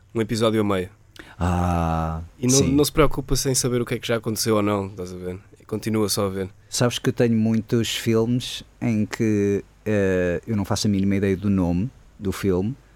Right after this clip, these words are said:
Speaker 2: precisamente porque eu apanhei o filme a meio, pronto, quando eu era pequeno não havia gravações automáticas, nada disso, e então muitos filmes que eu fui descobrindo os nomes, eh, porque chega ali uma parte do filme, ou no terceiro ato, ou qualquer coisa, eu já vi isto, meu.
Speaker 1: Sim.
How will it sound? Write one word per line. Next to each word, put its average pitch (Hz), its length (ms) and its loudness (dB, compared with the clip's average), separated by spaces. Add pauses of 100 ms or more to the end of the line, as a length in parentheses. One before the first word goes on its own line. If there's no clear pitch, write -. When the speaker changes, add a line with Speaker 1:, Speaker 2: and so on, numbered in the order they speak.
(220)
Speaker 2:
precisamente 113 440 0
porque 120 200 -2
eu 117 60 4
apanhei 117 320 2
o 120 40 2
filme 120 280 0
a 117 40 4
meio, 117 300 2 (380)
pronto, - 240 0
quando 64 140 -4
eu 71 60 0
era 78 100 0
pequeno 139 240 0
não 95 80 0
havia 85 540 0
gravações 98 420 -2
automáticas, 104 460 0
nada 104 320 2
disso, 131 260 -2 (460)
e 107 60 2
então 120 180 4
muitos 135 240 2
filmes 139 200 2
que - 80 -2
eu 123 40 6
fui 135 160 0
descobrindo 120 920 2
os 113 180 0
nomes, 107 540 0 (500)
eh, 120 220 2
porque 120 240 -4
chega 143 260 4
ali 143 160 4
uma 135 160 4
parte 135 260 0
do 131 80 2
filme, 127 400 2
ou 98 440 0
no - 220 -6
terceiro - 460 4
ato, 160 180 4
ou - 20 0
qualquer 135 180 4
coisa, 127 180 0
eu 120 100 -2
já 294 140 2
vi 120 320 2
isto, - 240 2
meu. 127 200 4
Speaker 1:
Sim. 113 240 -4